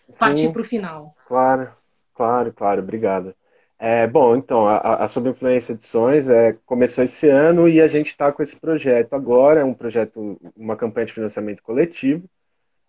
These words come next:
Speaker 2: é, pra publicar dezesseis textos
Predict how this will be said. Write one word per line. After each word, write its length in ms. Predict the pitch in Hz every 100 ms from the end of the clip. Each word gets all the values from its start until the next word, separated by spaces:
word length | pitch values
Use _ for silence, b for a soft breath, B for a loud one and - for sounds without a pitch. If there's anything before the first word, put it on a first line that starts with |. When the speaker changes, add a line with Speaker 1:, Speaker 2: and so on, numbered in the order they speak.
| _
Speaker 2:
é, 520 | 107 104 107 107 107
pra 200 | - 131
publicar 880 | - 151 180 - 151 147 160 160 - _
dezesseis 800 | 120 113 143 143 151 165 185 -
textos 640 | 151 151 151 - 160 -